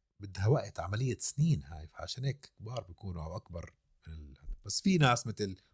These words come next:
كونر وإليا وغيرهم على صغر. بس جواب لسؤالك، آه، طبعًا في، يعني، اللايت ويت كله رح يتقاعدوا أو يعتزلوا بنفس الوقت كلهم عشان كلهم نفس العمر.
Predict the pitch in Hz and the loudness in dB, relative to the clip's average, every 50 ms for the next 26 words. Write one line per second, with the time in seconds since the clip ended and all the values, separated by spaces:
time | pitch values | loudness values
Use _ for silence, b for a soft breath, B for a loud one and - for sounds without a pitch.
0 | _ - - 104 110 107 110 110 104 95 - - 110 117 113 110 107 107 107 104 | _ 4 6 6 8 8 8 6 6 4 2 2 2 4 6 6 8 6 6 4
1 | 101 101 - - - - 92 98 143 147 123 98 104 123 147 b b b b b | 2 -2 -8 -12 -12 0 6 8 8 8 8 8 4 2 2 b b b b b
2 | b b b b _ _ _ _ _ _ _ _ _ _ _ _ _ _ _ _ | b b b b _ _ _ _ _ _ _ _ _ _ _ _ _ _ _ _
3 | _ - 139 151 - 190 175 123 87 76 - _ _ _ _ _ _ _ _ _ | _ 0 0 2 2 2 2 2 0 0 -2 _ _ _ _ _ _ _ _ _
4 | _ _ _ _ _ _ _ _ _ _ _ _ _ _ _ _ _ _ _ _ | _ _ _ _ _ _ _ _ _ _ _ _ _ _ _ _ _ _ _ _
5 | _ - 104 - - - - - 135 143 147 143 143 135 - 127 107 135 139 131 | _ -4 -2 -2 -2 0 4 6 8 8 8 8 6 4 4 4 4 6 4 4
6 | 139 143 165 151 - - 147 131 107 95 - - - 120 117 110 95 104 101 _ | 4 2 2 2 2 2 0 0 0 -2 -4 -8 -8 -8 -6 -6 -8 -10 -14 _
7 | _ _ _ _ _ _ _ - 90 87 87 76 - _ - 98 110 123 123 - | _ _ _ _ _ _ _ -6 -6 -4 -6 -8 -10 _ 2 4 6 6 6 2
8 | - - - 110 101 - - - 139 123 95 85 101 139 139 - _ _ _ _ | -2 0 2 2 2 2 6 6 6 8 8 6 4 2 2 -2 _ _ _ _
9 | _ _ _ _ _ - 101 95 - - - - - _ _ _ _ _ _ _ | _ _ _ _ _ -4 -4 -4 -4 -8 -16 -20 -20 _ _ _ _ _ _ _
10 | - - 117 - - - 139 131 117 101 95 110 110 104 98 104 90 - - 135 | -8 -8 -8 0 4 6 8 8 6 6 4 4 4 4 4 2 2 4 4 4
11 | 113 107 113 120 135 143 135 160 170 - 170 185 196 160 139 - - 135 123 113 | 4 4 6 6 6 6 4 2 2 2 2 2 2 2 0 -2 -2 0 0 0
12 | 85 82 - - 113 110 - 151 147 151 147 - 147 139 143 151 139 95 - | -2 -4 -6 -6 -6 0 2 4 6 6 4 4 2 2 4 4 4 2 0